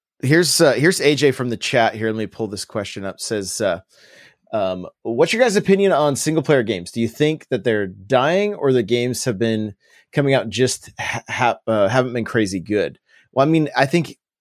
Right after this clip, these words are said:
you know, Elden Ring is an example of, of single-player games still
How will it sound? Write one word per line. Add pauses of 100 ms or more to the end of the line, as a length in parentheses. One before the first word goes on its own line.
you
know,
Elden
Ring
is
an
example
of, (120)
of
single-player
games
still